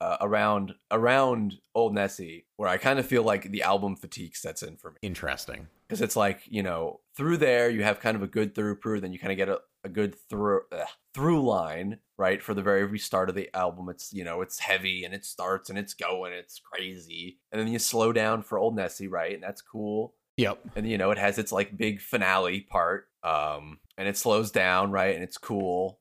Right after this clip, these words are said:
Speaker 1: And it ends. It's, like, awesome. And then it feels like the album starts again <laughs> with, with Burning Man.
Speaker 2: Mm-hmm.
Speaker 1: And it's like, okay,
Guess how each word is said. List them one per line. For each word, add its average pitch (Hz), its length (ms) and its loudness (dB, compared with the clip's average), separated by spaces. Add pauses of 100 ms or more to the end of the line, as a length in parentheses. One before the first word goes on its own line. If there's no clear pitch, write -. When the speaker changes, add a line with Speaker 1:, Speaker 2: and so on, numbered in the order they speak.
(120)
Speaker 1:
And 90 80 -8
it 90 80 -4
ends. 85 720 -6
It's, - 120 -20
like, - 160 -20 (140)
awesome. - 480 -8 (240)
And 131 80 -2
then 175 80 6
it 202 80 4
feels 208 100 4
like 175 120 -2
the 135 80 2
album 110 240 4
starts 92 320 0
again - 180 -14 (240)
<laughs> - 20 0 (200)
with, 143 280 2
with 180 200 2
Burning 92 280 2
Man. 71 220 -10 (240)
Speaker 2:
Mm-hmm. 104 300 2
Speaker 1:
And 87 100 -4
it's 87 120 -6
like, 87 180 2
okay, 120 420 2